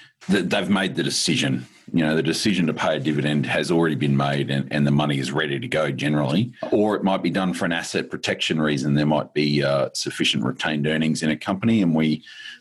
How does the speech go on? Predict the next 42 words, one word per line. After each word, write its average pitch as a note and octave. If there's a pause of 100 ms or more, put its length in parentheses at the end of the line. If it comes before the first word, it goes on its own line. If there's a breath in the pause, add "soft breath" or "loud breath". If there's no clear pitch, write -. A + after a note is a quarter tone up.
(100)
are D#2+
looking E2+
to E2
move E2
those D#2
to F2
another E2
company. C2 (220)
And, D#2 (400 loud breath)
you C#2+
know, E2+ (100)
the F#2
decision F#2+
to D#2+
m-, F2 (120)
pay E2
a -
dividend D#2+
has D2+
been, D2 (220)
has D2
already F2+
been C2+
made. C#2 (420 soft breath)
You A2+
might G#2+
find F#2
perhaps -
in E2+
larger E2
enterprises F2
where, D#2+ (460 soft breath)
particularly, F#2+
I D#2
guess, F#2+
in, F2
in, E2+
in D#2+
the E2
new F2+
covid F2+
world, F#2+